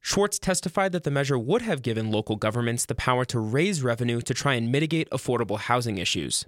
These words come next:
but opponents said the tax would hamper real estate markets and the state's economy.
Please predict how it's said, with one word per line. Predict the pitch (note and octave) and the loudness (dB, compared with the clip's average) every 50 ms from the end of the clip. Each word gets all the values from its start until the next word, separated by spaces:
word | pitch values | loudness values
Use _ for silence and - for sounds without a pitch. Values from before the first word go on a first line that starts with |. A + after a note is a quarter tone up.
| _ | _
but | - B2+ A#2+ | 0 0 0
opponents | - - - C#3+ D#3+ F3+ E3+ - - | 2 0 0 2 2 2 0 -2 -4
said | - - D#2+ D#2 C#2+ - | -4 -4 -4 -6 -4 -4
the | - A2+ | -4 -4
tax | - - B2 A#2 A2+ - - | 0 4 2 4 2 2 -2
would | A#2+ G#2+ | -2 -2
hamper | - - C3+ E3+ F#3+ F#3+ - G#3+ G3 | 0 0 0 0 2 2 2 0 0
real | C#3+ A2+ A2+ A2+ A#2 | 2 0 0 0 0
estate | A2+ - A#2+ G#2 G2 | 0 0 0 0 0
markets | A2+ A#2 A#2 - A#2+ A#2 - - - _ | 0 -2 0 0 -2 -2 -2 -4 -4 _
and | A2+ C3+ C#3+ C#3+ | 0 0 2 0
the | C3 | 0
state's | - - - G2+ - - | 0 0 0 0 0 -2
economy. | - - G2+ G2+ F#2+ F2+ D#2 - - | -4 -4 -4 -2 -2 -4 -6 -6 -10